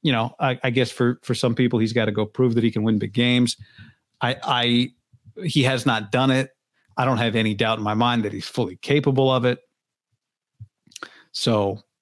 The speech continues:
you know, um, but if somebody wants, if, if you're saying he's gotta, he's gotta do it before you buy it, that's fine. Rick, me is my, uh, my opinion,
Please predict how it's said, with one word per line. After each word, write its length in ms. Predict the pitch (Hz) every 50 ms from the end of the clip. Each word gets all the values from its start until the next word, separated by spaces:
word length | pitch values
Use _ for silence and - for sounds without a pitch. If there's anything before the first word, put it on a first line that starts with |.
| _ _ -
you 100 | - 107
know, 240 | 90 85 87 98 - _ _ -
um, 480 | - 110 95 90 87 87 87 85 - _ _ _ _ _ _ _ _ _ _ _ _ _ -
but 160 | - 127 123
if 100 | 123 113
somebody 340 | - - 151 151 143 143 143
wants, 380 | 135 127 131 131 135 131 - -
if, 160 | - 135 - -
if 200 | - 147 - -
you're 140 | 139 147 131
saying 260 | - - 143 131 123
he's 140 | 123 123 120
gotta, 360 | 135 131 127 123 113 107 107
he's 160 | 120 123 123
gotta 200 | 139 135 127 120
do 200 | 113 123 135 139
it 60 | 127
before 300 | - 123 - - 131 127
you 100 | 120 117
buy 300 | 110 117 113 117 120 120
it, 120 | 120 - - - _ _ _ _ _ _ _ _ _ _ _
that's 200 | - - 127 117
fine. 340 | - - 92 85 82 - - _ _ _ _ - - _ _ _ _ _ _ _ -
Rick, 460 | 139 131 139 135 127 - - - - _ _
me 420 | - 139 135 143 147 151 151 147 143
is 160 | 135 123 107
my, 300 | 127 131 135 143 139 127
uh, 40 | 120
my 140 | 123 131 135
opinion, 640 | 131 - 147 135 131 131 127 123 123 131 131 -